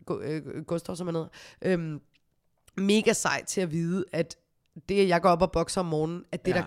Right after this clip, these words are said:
Speaker 1: giver mig overskuddet.
Speaker 2: Ja, okay.
Speaker 1: Fordi det, der er ikke nogen, der står og hiver i mig. Der er ikke nogen, der skal bruge noget af mig. Der er det kun mig.
Speaker 2: Okay.
Speaker 1: Altså, så, så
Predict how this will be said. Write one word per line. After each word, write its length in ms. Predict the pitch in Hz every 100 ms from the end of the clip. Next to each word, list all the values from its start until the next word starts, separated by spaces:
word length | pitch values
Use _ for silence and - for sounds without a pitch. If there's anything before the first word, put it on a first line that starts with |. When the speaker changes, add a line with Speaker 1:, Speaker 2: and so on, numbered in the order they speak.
| -
Speaker 1:
giver 200 | 233 175
mig 120 | 185
overskuddet. 580 | 160 151 - 127 127 -
Speaker 2:
Ja, 160 | 156 170
okay. 160 | 190
Speaker 1:
Fordi 200 | 123 175
det, 260 | 170 208 190 - -
der 60 |
er 80 | 170
ikke 160 | 208 214
nogen, 180 | 180
der 60 | 165
står 160 | - 127
og 60 |
hiver 280 | 147 190 165
i 80 | 160
mig. 160 | 143
Der 40 | 156
er 40 |
ikke 120 | 170
nogen, 120 | 185 180
der 60 |
skal 220 | 170 175 147 _ _ _
bruge 360 | 165 175 185 202
noget 180 | 185 156
af 120 | 151
mig. 140 | 160 160
Der 60 |
er 40 | 170
det 140 | 170
kun 280 | - 202 175
mig. 100 | 151 - - _ _
Speaker 2:
Okay. 100 | 160
Speaker 1:
Altså, 160 | - 175 - - - _
så, 240 | - 196 -
så 340 | 175 196 165